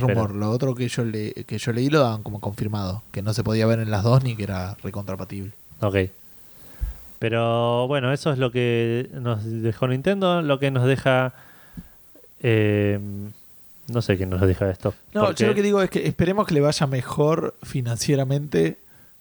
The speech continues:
Speaker 2: en el evento este del doce de enero que como le fue después de anunciar la Switch.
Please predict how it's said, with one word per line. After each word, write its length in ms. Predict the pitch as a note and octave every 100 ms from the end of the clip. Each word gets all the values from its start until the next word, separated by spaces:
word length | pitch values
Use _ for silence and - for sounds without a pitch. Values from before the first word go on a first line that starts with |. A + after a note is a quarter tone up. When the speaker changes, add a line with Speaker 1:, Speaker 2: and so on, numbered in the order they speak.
| _ - -
Speaker 2:
en 120 | B2+
el 120 | A#2
evento 380 | B2 C#3 C#3 C#3
este 240 | D3+ -
del 220 | C3 A2+ A2+
doce 260 | C#3 C3+
de 80 | C3
enero 320 | C3 D3 E3
que 140 | C#3 A2+
como 240 | B2+ A#2
le 140 | A2+ A2
fue 440 | B2 B2 B2 C3+ - - - - - - - -
después 340 | A#2 - A#2+
de 60 | A2
anunciar 300 | G#2 - G#2+
la 80 | G2+
Switch. 360 | A2 - -